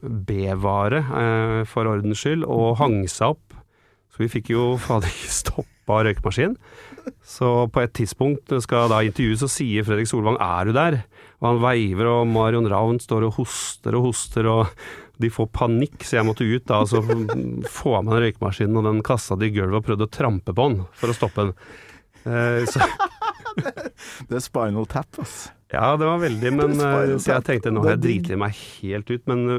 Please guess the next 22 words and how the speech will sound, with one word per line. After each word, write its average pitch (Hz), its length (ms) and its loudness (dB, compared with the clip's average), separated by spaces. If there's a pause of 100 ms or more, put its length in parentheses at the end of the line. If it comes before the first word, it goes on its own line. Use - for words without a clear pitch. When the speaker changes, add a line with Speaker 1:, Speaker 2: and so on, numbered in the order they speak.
Speaker 1:
men 127 160 0
folk 127 240 -2
synes 123 240 -2
det 110 160 2
var 120 160 4
litt 123 140 -4
kult, 135 240 0
da, 120 80 2
for 123 100 2
det 123 80 0
var 107 240 4
litt 131 160 0
motstand, 120 640 -2
fordi 113 140 0
alt 117 180 0
var 95 160 0
så 110 140 -6
polert. 135 560 0
Speaker 2:
Ja, 95 180 -4
ja, 185 160 -4
ja, 214 220 -6
ja. 226 160 -6